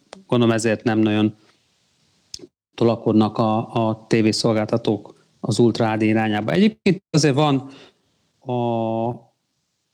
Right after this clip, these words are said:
van példa, jócskán, elég gyorsan berobbant a, a négy K, tehát sokkal gyorsabban, mint mondjuk a Full H D annak idején. És, ö,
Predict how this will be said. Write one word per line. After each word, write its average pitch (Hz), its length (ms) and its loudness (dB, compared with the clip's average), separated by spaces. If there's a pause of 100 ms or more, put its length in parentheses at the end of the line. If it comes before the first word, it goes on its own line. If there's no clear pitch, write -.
(120)
van 135 240 -2
példa, 120 640 0
jócskán, 123 680 -4 (840)
elég 139 240 2
gyorsan 135 420 2
berobbant 104 760 -6 (100)
a, - 140 -12
a - 220 -8
négy 110 320 -2
K, - 60 -20
tehát 120 400 -6
sokkal 120 320 -4
gyorsabban, 113 580 -2
mint 110 180 -2
mondjuk 110 240 -4
a 110 60 -2
Full 110 300 -2
H 107 200 -4
D 101 60 -4
annak 107 440 0
idején. 113 500 0 (880)
És, 117 480 2
ö, 127 200 2